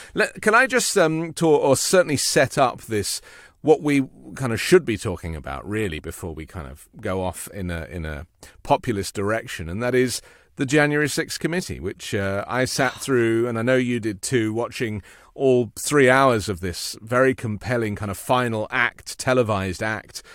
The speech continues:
um, where the, the kind of money shot really was subpoenaing Donald Trump to get him to come and answer the very questions that have been posed. I, I think that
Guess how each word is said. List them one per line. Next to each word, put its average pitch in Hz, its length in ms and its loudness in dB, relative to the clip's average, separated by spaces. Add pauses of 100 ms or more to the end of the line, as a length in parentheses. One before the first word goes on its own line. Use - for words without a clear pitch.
(260)
um, 95 480 -4
where 123 580 4 (280)
the, 123 440 2
the 127 120 -4
kind 135 180 2
of 113 220 -2 (160)
money 156 420 2
shot - 340 -2
really 101 360 -4
was 131 440 0
subpoenaing 151 920 2
Donald 151 340 2
Trump - 480 -2 (320)
to 123 120 2
get 131 260 4
him 135 320 2
to 143 100 -2
come 139 220 2
and 131 180 0 (240)
answer 151 440 2
the 131 100 0
very 131 240 4
questions 120 640 -2
that 123 140 -2
have 113 120 -2
been 127 220 0
posed. 131 640 -2 (580)
I, 180 160 2
I 190 200 0
think 240 340 -4
that 190 240 4